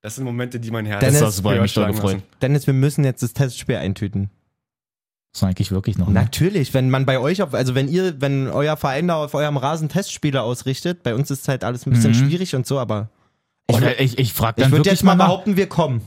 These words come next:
Speaker 3: Na dann, also pass auf, ich glaube,
Speaker 1: Ich komm auch.
Speaker 3: nächste Woche spielen wir <laughs> halt gegen diese U dreiundzwanzig dann auch nochmal von denen.
Speaker 2: Von Telto?
Speaker 3: Genau.
Speaker 2: Alter, die sind auf jeden Fall brutal gut.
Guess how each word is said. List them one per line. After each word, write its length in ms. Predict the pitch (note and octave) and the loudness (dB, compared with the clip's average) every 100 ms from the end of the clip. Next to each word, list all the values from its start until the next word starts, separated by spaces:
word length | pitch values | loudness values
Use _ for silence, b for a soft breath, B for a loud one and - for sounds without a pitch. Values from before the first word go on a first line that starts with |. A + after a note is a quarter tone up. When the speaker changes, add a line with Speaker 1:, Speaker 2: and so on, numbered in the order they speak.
| - _ _ _ _ _ _ _ _ _ _ | -10 _ _ _ _ _ _ _ _ _ _
Speaker 3:
Na 260 | G2 F#2 G2 | -2 0 -2
dann, 320 | F#2+ G#2 F3+ | 0 0 0
also 200 | C3+ C3+ | 0 2
pass 180 | C#3+ D#3 | 0 0
auf, 180 | F3 | 0
ich 160 | F3 C3+ | 0 0
glaube, 240 | C#3+ F3 | 0 2
Speaker 1:
Ich 60 | F#3+ | 4
komm 160 | E3 G#3 | 4 4
auch. 220 | F#3 D#3+ | 4 6
Speaker 3:
nächste 360 | D#3+ F3 G#3+ | 4 2 0
Woche 260 | F#3 F3 G#3 | 0 0 -2
spielen 320 | - F3 F3+ | 0 2 4
wir 300 | F#3 F#3 F3 | 4 2 0
<laughs> 20 | - | 0
halt 180 | C#3 B2+ _ _ | 0 -2 _ _
gegen 260 | C#3 C3+ C3+ | -4 0 2
diese 220 | B2 B2+ | 2 0
U 100 | D3 | 0
dreiundzwanzig 640 | C3 A#2 A2+ - C#3 G3+ F#3 | 2 0 0 0 0 0 0
dann 140 | G3 | 0
auch 100 | F#3+ | 2
nochmal 240 | F#3 F3+ | 2 2
von 180 | F3 F#3+ | 2 0
denen. 280 | F3 F#3 A#3+ | 2 0 0
Speaker 2:
Von 240 | - F#3 | 0 0
Telto? 460 | G3+ F3+ G3+ F3+ G#3 | 2 2 2 0 0
Speaker 3:
Genau. 320 | D#3 A2 D3+ | 0 2 2
Speaker 2:
Alter, 260 | F#3 - G2 | 0 -4 -10
die 120 | F#2 | -8
sind 140 | F#2 | -6
auf 160 | E2 F#2 | -6 -4
jeden 280 | F#2 G2 F2+ | -2 -2 -2
Fall 180 | - F2+ | -2 -4
brutal 440 | F2 F#2 G2+ F#2+ | -4 -4 -4 -4
gut. 260 | F2+ F2+ | -6 -8